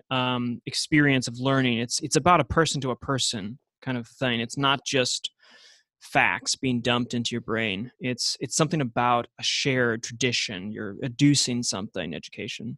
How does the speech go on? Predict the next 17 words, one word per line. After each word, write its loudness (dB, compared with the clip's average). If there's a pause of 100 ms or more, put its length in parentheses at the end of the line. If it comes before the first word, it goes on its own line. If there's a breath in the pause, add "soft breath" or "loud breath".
(120)
So 2 (260 soft breath)
yeah, 4
I 4
agree. 2
That's -6
the, 0
even 6
though 6
it's 2
frustrating, 2 (400)
it's -2
great 2
to 0
actually -2
be 2
in 2
person -2